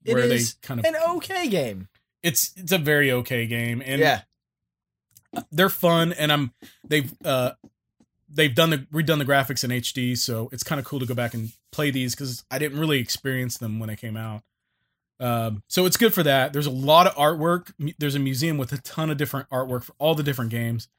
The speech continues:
Speaker 2: uh, concept art, stuff like that. They also have, uh, they have commercials for the games where when they originally released. They're mostly Japanese commercials,
Speaker 1: Yeah.
Speaker 2: but still cool.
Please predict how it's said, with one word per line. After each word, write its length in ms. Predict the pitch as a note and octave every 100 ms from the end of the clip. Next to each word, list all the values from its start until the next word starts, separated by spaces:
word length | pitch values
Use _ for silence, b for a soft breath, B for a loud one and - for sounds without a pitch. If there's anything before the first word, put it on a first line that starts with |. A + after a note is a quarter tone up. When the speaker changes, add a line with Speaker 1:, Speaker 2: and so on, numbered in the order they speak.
| _ _ _ _ _ _ -
Speaker 2:
uh, 400 | B2 A#2 A2+ A2 -
concept 420 | D#3+ C#3 D3 A#2+
art, 240 | C3 B2+
stuff 220 | - C3
like 140 | B2+ A2+
that. 240 | A#2+ A#2
They 80 | B2
also 240 | C#3 -
have, 580 | B2+ C3 B2+ B2 A#2 - _ _ _ _ _ _ _
uh, 380 | C3+ B2+ A#2+ A#2 A2 - _ _ _ _
they 80 | D#3
have 220 | F#3+ -
commercials 680 | - E3 E3 - C#3 G#2 -
for 140 | B2+
the 80 | A#2+
games 420 | A2+ A2 A2 - -
where 120 | A#2
when 140 | A#2+
they 240 | A#2+ A#2 G#2+ _ _
originally 400 | C#3+ B2+ B2+ B2
released. 460 | A2+ A#2 A#2 A2+ -
They're 140 | D3
mostly 340 | C#3+ E3 - C#3+
Japanese 460 | C#3 B2 B2 B2
commercials, 400 | - A#2 A#2 A#2+
Speaker 1:
Yeah. 40 | G#2
Speaker 2:
but 120 | C#3+
still 180 | - E3
cool. 260 | - G#2